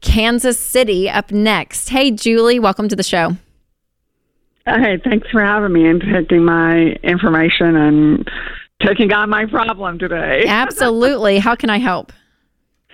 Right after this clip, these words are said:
Speaker 2: Um, well, I have two credit cards from two different accounts. They're not related.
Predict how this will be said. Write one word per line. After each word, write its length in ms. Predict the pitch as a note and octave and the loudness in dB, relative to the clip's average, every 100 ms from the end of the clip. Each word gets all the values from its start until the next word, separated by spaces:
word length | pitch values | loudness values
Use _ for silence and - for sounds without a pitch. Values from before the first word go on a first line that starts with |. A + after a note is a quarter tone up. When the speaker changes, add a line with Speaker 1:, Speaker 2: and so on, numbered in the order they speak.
| - - - | -16 -10 -4
Speaker 2:
Um, 400 | A#3+ A#3+ A#3 - | -2 -2 -6 -8
well, 580 | G#3 A3+ B3 C4 C4+ C#4 | -4 -2 -2 -2 -2 -4
I 800 | - - G#3+ G#3+ A3 A3 A3 A3 - | -4 -4 -2 0 0 0 0 0 -2
have 460 | G#3+ G#3+ A3 B3 C4 - - | -2 0 0 -2 -4 -8 -4
two 220 | C4 G#3+ A#3+ | 0 2 0
credit 380 | - G3 E3+ - | -2 -2 -2 -4
cards 460 | D#3 D3+ D#3+ F#3 - | -2 0 0 -2 0
from 200 | F3+ D#3+ - | 0 0 0
two 160 | F#3 F3+ | 0 2
different 340 | F3 F#3 F3+ | 0 0 0
accounts. 600 | G3 - D3 D3+ D3 - | 0 -2 0 0 -2 -4
They're 120 | - D3+ | -2 0
not 200 | D#3+ C3+ | 0 0
related. 720 | D#3+ D#3 D#3 D#3 D#3 D#3+ | 0 0 0 0 0 -2